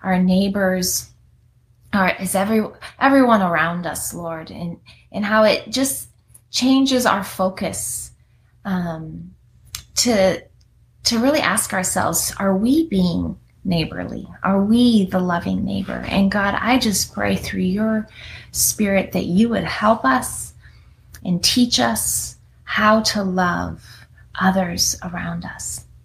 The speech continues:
Lord, teach us to love like you love. Teach us to see people like you see people. And Lord, we thank you for this challenge. In Jesus' name,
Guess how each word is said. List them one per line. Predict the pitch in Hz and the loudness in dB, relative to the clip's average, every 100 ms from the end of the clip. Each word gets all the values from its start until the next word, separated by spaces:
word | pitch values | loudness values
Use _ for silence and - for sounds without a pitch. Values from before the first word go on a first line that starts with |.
| - - 196 | -20 -16 -2
Lord, | 202 196 | 0 0
teach | - - 262 - | -2 0 -2 0
us | 220 - | -2 -4
to | - 196 | -6 -4
love | 180 185 175 - | -2 -2 -2 -6
like | 175 160 - | -10 -10 -2
you | 196 202 | 0 0
love. | 170 165 - - | -2 -6 -10 -14
Teach | - 214 - | -4 -2 0
us | 208 - | -2 -2
to | - 190 | -4 -4
see | - - 254 247 247 | -2 0 2 2 0
people | - 185 - 180 170 - - - - - - | -2 -4 -4 -6 -6 -12 -20 -20 -20 -20 -6
like | 190 170 214 | -6 -2 2
you | 214 | 2
see | 208 - 190 | 2 -2 -6
people. | - 175 - - - - _ _ _ - _ - - _ - - | -6 -12 -10 -12 -12 -16 _ _ _ -20 _ -20 -20 _ -20 -4
And | 190 | 0
Lord, | 185 | 2
we | 180 | 0
thank | 180 202 196 190 175 | 2 4 6 4 0
you | 165 180 - - - | -4 -6 -14 -20 -6
for | 196 | -4
this | 190 196 | -2 -2
challenge. | - 170 165 175 190 - - - _ _ - | -2 -2 -2 -4 -6 -8 -12 -14 _ _ 0
In | 185 | 2
Jesus' | 190 190 214 208 - | 4 2 0 -2 -2
name, | 180 202 | -4 -6